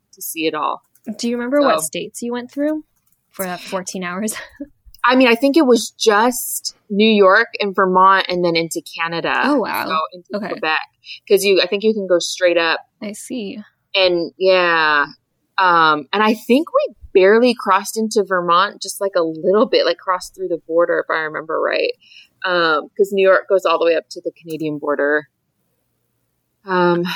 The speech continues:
Speaker 1: but yeah, and they had to, one, one thing about this is they had to sequester all of us going to Canada in the last,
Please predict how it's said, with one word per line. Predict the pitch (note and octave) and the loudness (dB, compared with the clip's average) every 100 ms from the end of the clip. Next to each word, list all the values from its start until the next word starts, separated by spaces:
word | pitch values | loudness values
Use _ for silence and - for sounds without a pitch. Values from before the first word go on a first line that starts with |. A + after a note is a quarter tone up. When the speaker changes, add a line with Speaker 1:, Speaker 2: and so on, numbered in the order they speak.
| G#3+ | 2
Speaker 1:
but | A3 | 4
yeah, | A3+ G#3 G#3 - | 6 4 2 2
and | A#3+ A#3 | 4 6
they | B3+ | 6
had | D4+ A#3+ | 4 2
to, | C4 A#3+ G#3+ F#3 - _ _ _ _ - | 4 6 6 4 0 _ _ _ _ -6
one, | G3 A#3+ B3+ | 2 4 2
one | G#3+ A#3+ A#3+ | 2 0 2
thing | C4+ B3+ | 2 2
about | A3 G#3 | 2 2
this | G#3+ G#3 | 2 2
is | G3+ F#3+ | 0 2
they | G3+ | 2
had | G#3+ G3+ | 2 0
to | F#3+ | 0
sequester | - F#3+ - F3+ - G3+ G3 F#3 | 0 -4 -2 -4 -2 2 4 4
all | F3 F3+ | 4 4
of | F#3 | 2
us | F#3 | 0
going | - F3 F3 | 2 2 0
to | - | -6
Canada | F3+ E3+ F3 E3+ | -6 -2 -2 -2
in | F3 E3 | -4 -2
the | D#3 | 0
last, | D#3 D#3 E3 - - - | 2 2 2 -2 -12 -12